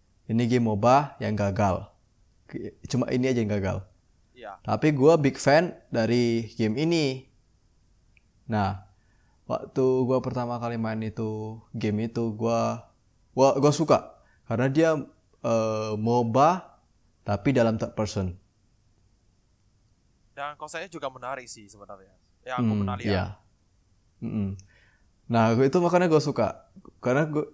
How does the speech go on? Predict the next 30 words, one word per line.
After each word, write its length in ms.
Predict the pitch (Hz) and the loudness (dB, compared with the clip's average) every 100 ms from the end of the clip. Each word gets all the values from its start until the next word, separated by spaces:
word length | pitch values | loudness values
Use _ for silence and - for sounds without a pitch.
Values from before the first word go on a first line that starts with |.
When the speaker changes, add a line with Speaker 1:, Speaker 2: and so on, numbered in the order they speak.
| - | -6
Speaker 1:
gua 240 | 123 151 156 - | 0 2 2 2
orangnya 400 | 120 123 143 147 | 2 2 -2 -4
suka, 240 | - - - | -8 -12 -4
gua 160 | 117 | 0
suka 180 | 135 135 | 2 0
moba, 600 | 104 101 101 123 151 - _ _ _ _ | -2 0 2 2 0 -6 _ _ _ _
eh, 280 | - 113 110 107 | -6 -2 0 0
gua 120 | 117 | 0
pecinta 300 | 113 107 101 | 0 -4 -2
moba, 400 | 101 117 147 156 - - _ _ _ - | 0 2 2 0 -16 -20 _ _ _ -16
gua 400 | - 123 131 131 | -4 4 6 6
pecinta 480 | 131 117 135 117 123 | 4 -4 -2 0 0
juga 240 | 113 110 117 | 0 0 -2
third 220 | - 107 | -2 -2
person. 380 | 113 - 131 165 175 _ _ - | -2 4 4 4 0 _ _ -20
So, 640 | - - 127 131 139 - _ _ _ - | -12 2 6 6 4 -2 _ _ _ -6
in 220 | 131 135 | -2 0
the 160 | 143 | 0
end, 400 | - 131 139 151 - _ _ 110 - | 2 2 2 -2 -10 _ _ -16 -6
ada 240 | - 123 123 | 0 2 4
dua-duanya 560 | 127 123 127 123 117 | 2 4 4 4 0
itu 420 | 107 107 156 175 - _ _ _ _ - - | -2 -2 -2 -2 -6 _ _ _ _ -20 -6
gua 160 | - 127 | 0 2
suka. 480 | 135 123 87 - _ - | 2 0 -2 -4 _ -14
Gua 340 | 107 131 147 | -2 8 10
bener-bener 460 | 156 143 139 131 139 | 10 8 6 4 2
suka 180 | - | 2
game 220 | 113 101 101 | 0 0 -2
itu. 160 | 95 95 _ | -4 -6 _
Tetapi, 720 | 147 160 160 - 123 107 104 | -4 0 0 0 0 0 -2